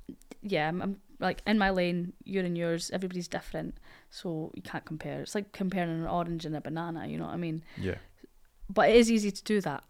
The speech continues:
Speaker 1: You know, see somebody with a body you like, and you're like, "Oh, fuck."
Speaker 2: Yeah.
Speaker 1: But y-, why can't I have a body like that? But then, but then you've maybe got something that they don't like about themselves, and so I think social media is kind of bad for that sense.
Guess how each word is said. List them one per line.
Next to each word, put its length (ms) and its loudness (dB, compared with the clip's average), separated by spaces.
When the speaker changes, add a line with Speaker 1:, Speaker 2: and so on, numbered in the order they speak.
Speaker 1:
You 100 -4
know, 60 -2
see 180 -4
somebody 300 -2
with 160 -4
a 40 -2
body 340 -2
you 120 -2
like, 220 0
and 80 -10
you're 100 -4
like, 220 -6
"Oh, 380 -12
fuck." 100 -20
Speaker 2:
Yeah. 160 -4
Speaker 1:
But 240 -8
y-, 120 -6
why 80 -6
can't 180 -2
I 80 2
have 100 0
a 40 -6
body 180 -4
like 120 -6
that? 160 -10
But 100 2
then, 280 4
but 100 4
then 340 6
you've 200 4
maybe 160 4
got 100 4
something 300 2
that 100 2
they 100 10
don't 160 4
like 160 2
about 140 0
themselves, 460 6
and 120 6
so 140 8
I 80 12
think 220 10
social 220 6
media 120 8
is 100 6
kind 160 4
of 40 0
bad 240 6
for 120 -6
that 220 0
sense. 600 -4